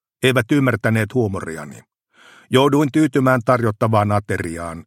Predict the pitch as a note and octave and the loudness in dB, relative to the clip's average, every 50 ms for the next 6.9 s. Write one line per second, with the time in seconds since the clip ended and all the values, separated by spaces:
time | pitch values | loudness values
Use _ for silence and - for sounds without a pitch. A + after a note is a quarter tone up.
0 | _ - G#2+ G2+ - B2 - - A#2 A2+ G#2+ - - - A2+ A2 G#2+ - C3 B2+ | _ -2 0 0 0 0 0 0 0 0 -2 -2 -4 -4 -4 -4 -2 0 0 0
1 | A#2+ - B2+ G#2+ - - A#2 G#2+ - - G#2+ G2+ G2 F#2+ - C#3+ C#3 A2 F2+ D#2+ | 0 -2 -4 -4 -4 -6 -8 -6 -4 -4 -2 -2 -2 -2 -2 -2 -2 -2 -2 -6
2 | - - E2 E2 D#2+ - - - D2+ C#2+ - - - - _ - - - _ _ | -10 -12 -14 -14 -14 -16 -18 -18 -18 -18 -18 -20 -20 -20 _ -20 -20 -20 _ _
3 | _ _ _ _ _ _ _ _ _ _ _ - D#3+ F3+ G3 D3+ - - G#2 G2+ | _ _ _ _ _ _ _ _ _ _ _ -2 0 0 0 0 0 -2 -2 -2
4 | F#2+ - A#2 G#2+ G#2 - G#2+ G2+ G#2 G#2+ F#2+ - - - F#2+ - - - F#2 F2 | -2 -2 -2 -2 -2 -2 -2 -2 0 -2 -2 -4 -6 -10 -12 -10 -10 -10 -10 -10
5 | G#2+ _ _ _ _ - - C#3 C3+ B2+ A#2+ A2 A2 C3 C#3 C3+ - - G#2+ G2 | -12 _ _ _ _ -6 -2 0 2 2 2 2 2 2 2 2 0 -2 -2 -2
6 | G2 F#2 F2+ G2 A2 G#2+ - G#2 F2 E2 D#2+ - - C#2+ A#1+ - - _ | -2 -4 -4 -4 -4 -4 -6 -6 -8 -8 -10 -14 -16 -16 -16 -18 -20 _